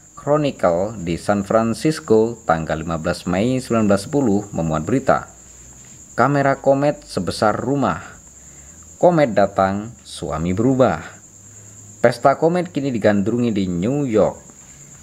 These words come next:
Koran Examiner di Los Angeles memilih nuansa yang lebih ringan.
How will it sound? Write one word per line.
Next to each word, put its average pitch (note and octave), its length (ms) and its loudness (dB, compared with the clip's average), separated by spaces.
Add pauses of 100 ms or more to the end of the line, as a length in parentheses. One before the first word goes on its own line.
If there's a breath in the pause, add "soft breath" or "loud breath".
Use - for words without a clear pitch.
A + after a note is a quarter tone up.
Koran F#2 360 2 (200)
Examiner F#2+ 880 -2
di F2+ 240 -4
Los G2+ 320 2
Angeles A2 480 0
memilih C3+ 560 0
nuansa A#2+ 640 2
yang F#2+ 240 0
lebih F2+ 320 -4
ringan. A2 480 -2